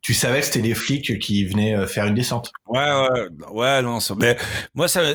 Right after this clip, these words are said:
Speaker 2: moi, ça m'est arrivé une fois. Pourquoi ? Alors, donc, j'ai regardé et j'ai cherché, euh, plusieurs, euh, lectures de, notamment de journalistes, euh, de, de, euh, de patrons de clubs, et cetera, et ils ont des, des idées un peu différentes.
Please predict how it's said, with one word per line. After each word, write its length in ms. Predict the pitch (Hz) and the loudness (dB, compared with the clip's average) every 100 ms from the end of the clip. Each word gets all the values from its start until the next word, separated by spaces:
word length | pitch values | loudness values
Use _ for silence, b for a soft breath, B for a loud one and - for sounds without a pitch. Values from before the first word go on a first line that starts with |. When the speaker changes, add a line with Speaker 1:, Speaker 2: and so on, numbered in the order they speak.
| - | -2
Speaker 2:
moi, 120 | 147 | -4
ça 140 | 147 170 | 0 2
m'est 160 | 165 | 2
arrivé 340 | 151 143 143 - | 2 2 0 0
une 160 | 156 147 | 0 0
fois. 420 | - 127 120 - B _ _ _ _ _ - - - - | 0 0 0 -4 B _ _ _ _ _ 0 0 0 -4
Pourquoi ? 640 | - 175 - 165 135 110 _ _ - _ - B B B - | -2 -2 2 2 0 -4 _ _ -20 _ -12 B B B -4
Alors, 500 | 147 196 175 120 - | 0 2 0 -2 -10
donc, 200 | 131 147 | -4 0
j'ai 180 | 127 151 | 2 2
regardé 360 | 151 139 123 139 170 170 117 | 2 2 2 0 0 0 2
et 160 | 120 | 2
j'ai 180 | 104 120 | 2 2
cherché, 500 | 117 117 - - 151 | 2 2 0 0 2
euh, 220 | 135 110 | 2 2
plusieurs, 520 | 95 - 131 160 165 | 0 -2 0 0 0
euh, 180 | 143 123 | 2 2
lectures 640 | 123 123 - 143 131 - - _ _ _ - | 0 -2 -2 -2 -2 -4 -10 _ _ _ -4
de, 580 | 104 104 98 95 95 | 0 2 4 2 2
notamment 300 | 95 110 131 | 2 2 2
de 100 | 127 | 2
journalistes, 680 | 110 120 123 120 123 131 - | 0 2 2 2 2 0 0
euh, 360 | 98 92 87 90 | 2 2 2 0
de, 200 | 90 90 | 2 0
de, 160 | 87 92 | 2 2
euh, 720 | 90 87 87 85 87 92 95 | 2 2 2 2 2 0 2
de 100 | 98 | 2
patrons 360 | 117 - 123 | 0 -2 -2
de 40 | 117 | -2
clubs, 340 | 110 107 110 | 0 0 2
et 40 | 107 | 0
cetera, 340 | 101 117 113 | 0 0 2
et 260 | 98 98 98 | 2 2 2
ils 200 | 95 107 | 0 0
ont 80 | 117 | 0
des, 720 | 113 104 98 92 90 95 90 | 2 2 2 0 -2 -4 0
des 220 | 98 107 | 2 2
idées 100 | 113 | 4
un 100 | 123 | 2
peu 120 | 113 | 2
différentes. 420 | 101 - 110 135 | -2 -2 -2 -2